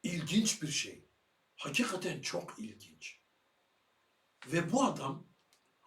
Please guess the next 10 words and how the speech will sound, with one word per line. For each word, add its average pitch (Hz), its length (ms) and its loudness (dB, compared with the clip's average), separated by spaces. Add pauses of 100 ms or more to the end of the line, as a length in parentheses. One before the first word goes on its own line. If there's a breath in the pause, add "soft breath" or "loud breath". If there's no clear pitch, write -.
attıkça - 680 4
meşhur 170 400 -2
oluyor. - 400 -16 (200)
Salladıkça 202 880 2
meşhur 135 320 -4
oluyor. 101 100 -20 (2250)
Etrafında 185 760 4
bir 208 80 0
sürü 165 300 -2
insan 151 580 -4